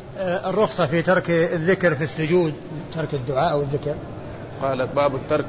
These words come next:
Speaker 2: في ترك الذكر في السجود".
Speaker 1: ها، الذكر؟
Speaker 2: إيه.
Speaker 1: باب في ترك الذكر في السجود.
Speaker 2: باب الرخصة.
Speaker 1: باب الرخصة في ترك الذكر في السجود. آه، لما ذكر الأبواب المتعلقة بالسجود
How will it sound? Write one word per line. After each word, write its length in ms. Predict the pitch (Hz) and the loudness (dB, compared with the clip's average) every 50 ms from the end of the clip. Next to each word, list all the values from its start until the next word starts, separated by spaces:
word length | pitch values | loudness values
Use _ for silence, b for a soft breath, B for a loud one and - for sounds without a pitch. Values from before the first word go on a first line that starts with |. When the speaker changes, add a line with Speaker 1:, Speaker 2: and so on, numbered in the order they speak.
| 147 131 - | -4 -4 -4
Speaker 2:
في 100 | 139 131 - | -4 -2 0
ترك 160 | 147 143 131 - | -2 -2 0 -4
الذكر 400 | 143 127 123 135 151 - - 135 | -6 -6 -4 -4 -4 -4 -4 -6
في 80 | 123 165 | -6 -6
السجود". 380 | 135 - - 135 123 123 123 151 | -8 -8 -8 -6 -4 -4 -2 -2
Speaker 1:
ها، 120 | 185 175 | -2 -2
الذكر؟ 360 | 156 143 147 143 - 170 185 202 - - - - - - - | -2 0 0 2 4 4 4 4 2 -8 -12 -12 -10 -2 0
Speaker 2:
إيه. 180 | 135 131 120 107 - - - - - - - - - | 0 0 0 -4 -8 -12 -12 -12 -12 -12 -12 -8 0
Speaker 1:
باب 600 | 156 170 185 190 185 170 175 175 170 170 165 165 160 - - - | 4 4 6 6 4 2 2 0 0 -2 -2 -4 -8 -10 -4 -2
في 100 | 185 180 | -2 2
ترك 260 | 185 190 175 - 175 | 2 0 0 0 -2
الذكر 360 | 165 160 196 196 - 175 175 | -2 0 -2 0 0 -2 -2
في 80 | 147 165 | -2 -2
السجود. 460 | 151 - 175 170 151 185 180 151 120 - - - - 131 | -4 -4 -4 0 2 2 2 2 0 -4 -10 -12 -6 -4
Speaker 2:
باب 200 | 131 135 131 131 | -4 -2 -2 -4
الرخصة. 640 | 127 123 143 143 - - - 135 - - 147 156 160 156 - 170 165 | -4 -4 -6 -6 -6 -6 -6 -6 -4 -4 -4 -6 -6 -6 -6 0 2
Speaker 1:
باب 160 | 175 180 180 | 4 4 4
الرخصة 320 | 180 185 202 185 - 190 | 4 2 0 2 0 -2
في 220 | 170 175 180 175 180 | 2 2 2 2 4
ترك 220 | 190 202 190 190 | 2 2 2 2
الذكر 340 | 180 165 185 196 - 175 180 | 0 2 2 0 2 2 2
في 60 | 165 | 2
السجود. 420 | 170 - - 170 156 180 185 156 123 - - - - - - - - - - - - - - - - - - - - | 2 0 0 2 4 6 4 4 2 -2 -10 -14 -14 -14 -14 -12 -12 -12 -12 -12 -12 -12 -12 -12 -12 -14 -12 0 4
آه، 400 | 190 175 175 175 170 175 - 175 | 6 6 8 8 6 4 4 2
لما 280 | 180 196 196 202 214 220 | 0 2 2 4 4 6
ذكر 540 | 240 240 - 214 196 180 175 175 170 175 175 - - - - | 6 4 4 4 4 4 4 4 4 2 0 -4 -12 -6 -2
الأبواب 540 | 180 180 180 170 165 202 214 190 180 170 151 | 0 2 2 2 4 4 6 6 4 2 0
المتعلقة 600 | 165 160 156 147 170 147 175 175 165 160 160 170 | -2 -4 -4 -2 0 0 0 0 0 -2 -2 -2
بالسجود 580 | 156 151 143 - - 160 147 185 185 180 170 | -2 -2 -4 -4 -4 0 2 4 4 4 4